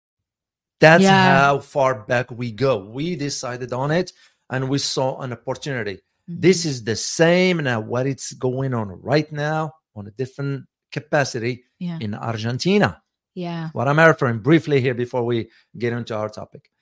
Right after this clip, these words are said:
Speaker 1: There is a guy, his name is Javier, uh,
Speaker 2: Mm-hmm.
Speaker 1: uh, uh, Milei, <clears throat> who's running for president of Argentina. You know what he's running on?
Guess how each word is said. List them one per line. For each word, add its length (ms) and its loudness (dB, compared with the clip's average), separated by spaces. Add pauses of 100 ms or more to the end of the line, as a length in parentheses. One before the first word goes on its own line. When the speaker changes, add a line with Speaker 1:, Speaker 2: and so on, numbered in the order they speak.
(440)
Speaker 1:
There 160 4
is 100 4
a 40 4
guy, 580 6
his 180 -8
name 160 -4
is 120 -8
Javier, 560 2
uh, 300 -10
Speaker 2:
Mm-hmm. 200 0
Speaker 1:
uh, 340 -2
uh, 180 -2
Milei, 580 2 (340)
<clears throat> 580 -10
who's 200 -2
running 300 0
for 180 -4
president 580 -2
of 160 -8
Argentina. 440 -12 (320)
You 120 -4
know 80 0
what 180 4
he's 160 -2
running 320 -4
on? 180 -8